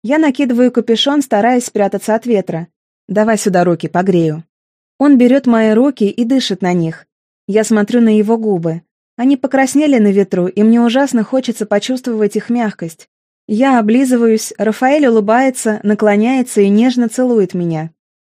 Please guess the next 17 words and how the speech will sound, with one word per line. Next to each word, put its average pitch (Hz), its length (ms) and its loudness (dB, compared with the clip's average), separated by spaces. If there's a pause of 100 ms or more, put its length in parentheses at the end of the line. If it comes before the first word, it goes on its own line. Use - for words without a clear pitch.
Без 247 180 -2
пятнадцати 285 540 -2
восемь 240 420 0
я 208 100 2
с 220 120 -4
улыбкой 254 340 0
смотрю 220 360 0
на 220 100 0
себя 214 260 -2
в 208 60 -2
зеркало. 175 560 -2 (340)
На 208 140 0
мне 233 160 4
непривычное 226 680 2
черное 240 440 0
классическое 214 680 -2
платье. 202 560 -2